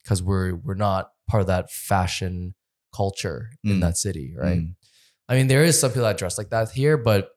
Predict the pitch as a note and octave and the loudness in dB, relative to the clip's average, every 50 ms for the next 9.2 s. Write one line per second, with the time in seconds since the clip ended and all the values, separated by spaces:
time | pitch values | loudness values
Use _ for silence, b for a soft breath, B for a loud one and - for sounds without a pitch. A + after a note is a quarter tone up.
0 | _ _ _ _ _ _ - A#2+ A#2 A#2+ - F2+ - - C3+ D#3 D#3+ - - B2 | _ _ _ _ _ _ -4 -2 -2 -2 -4 -10 -10 -6 -2 -2 0 0 2 2
1 | B2 G#2 F2+ - - - - F#2+ E2+ D2+ C#2+ - - - G#2 F2+ - A2+ G2+ F#2 | 2 2 0 -2 -4 -4 -2 -2 -2 -2 -4 -8 -8 -6 -4 -2 0 2 2 0
2 | - - F#2 F2+ F2+ F2+ F2 - - F2+ G2 F2 G2 F#2+ - A#2+ A2 A2+ G#2 G#2+ | 0 -2 -2 -2 -2 -2 -2 -4 -4 -4 -2 0 0 0 0 0 -2 -2 -2 -2
3 | F#2+ - - _ - - G#2 F2+ F2+ E2 E2 D#2+ D2+ - E2 - - - - - | -4 -4 -6 _ -4 -2 -2 -2 -2 -4 -8 -8 -8 -6 -4 -4 -4 -6 -6 -10
4 | - _ - - - - - B2 A2+ G2+ F#2+ F2+ E2 - _ _ _ - G2+ G#2+ | -12 _ -12 -14 -10 -6 -2 0 2 2 0 -2 -4 -8 _ _ _ -2 2 2
5 | C3 C#3 - G#2 A2+ C#3 C#3+ D3+ D3+ D3 - A#2+ C3+ A2 A2 B2+ B2+ C3 C3+ C3 | 2 2 2 2 2 2 2 2 2 2 2 2 2 2 2 4 4 4 4 4
6 | - A#2 A#2 B2+ A#2+ A#2 A2+ - A2 - - A#2 F2+ D#2 F#2+ - - - - _ | 4 4 4 4 2 2 2 0 0 2 2 2 2 2 -2 -4 -8 -12 -12 _
7 | _ _ _ B B B B B B B B B B _ _ - A#2 A#2+ B2 - | _ _ _ B B B B B B B B B B _ _ -2 0 0 0 0
8 | - F#3+ G3+ G#3 G3+ G3+ - - - - - C#3 C3+ B2+ A#2+ A#2+ A#2 A2+ A2+ A2 | 0 0 0 0 0 -2 -4 -2 -2 0 2 2 4 4 4 6 6 6 4 4
9 | A2 G2+ G#2 F#2+ | 2 0 -2 -4